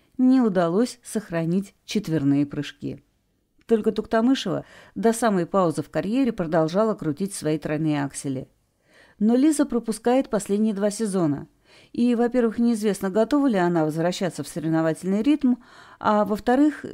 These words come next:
не уверена, что ее сейчас рассматривают как потенциальную участницу отбора.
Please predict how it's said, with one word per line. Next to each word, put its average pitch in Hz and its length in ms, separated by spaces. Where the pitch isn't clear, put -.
не 226 240
уверена, 254 460
что - 220
ее 202 280
сейчас 208 460
рассматривают 190 680
как 220 260
потенциальную 185 640
участницу 165 500
отбора. 160 480